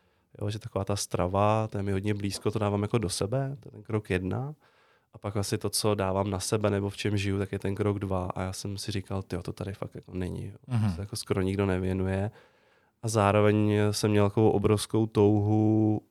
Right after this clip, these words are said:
Speaker 1: už, eh, po nějakých dvě stě, tři sta webech, co jsem udělal pro klienty, jako tu celou energii vložit do něčeho svýho. Už jsem byl z toho taky takovej unavený, jo, dělat prostě sto, sto šestý, eh, web,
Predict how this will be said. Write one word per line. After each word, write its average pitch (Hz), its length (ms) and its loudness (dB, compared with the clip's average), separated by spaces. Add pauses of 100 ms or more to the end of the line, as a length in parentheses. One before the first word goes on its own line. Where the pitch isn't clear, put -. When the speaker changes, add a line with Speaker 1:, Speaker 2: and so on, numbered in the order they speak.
Speaker 1:
už, 107 460 -6
eh, 107 400 2
po - 120 -6
nějakých 107 560 0
dvě 107 280 -2
stě, - 220 -2
tři 107 200 -4
sta 107 320 0
webech, 104 360 0
co - 100 -12
jsem 107 180 -2
udělal 107 220 2
pro 107 180 -2
klienty, 104 840 0
jako 107 300 -6 (460)
tu 120 120 -10
celou 107 320 4
energii 107 420 6
vložit 104 300 2
do 107 80 0
něčeho 104 320 2
svýho. 98 540 0 (760)
Už 107 80 -10
jsem 104 120 0
byl 104 100 0
z 101 60 -6
toho 101 140 -2
taky 92 200 -4
takovej 98 300 0
unavený, 95 640 0
jo, 95 300 -2
dělat 95 320 -4
prostě - 440 -8
sto, - 220 -8
sto - 320 -12
šestý, 98 640 -4
eh, 95 280 -2
web, 95 260 -2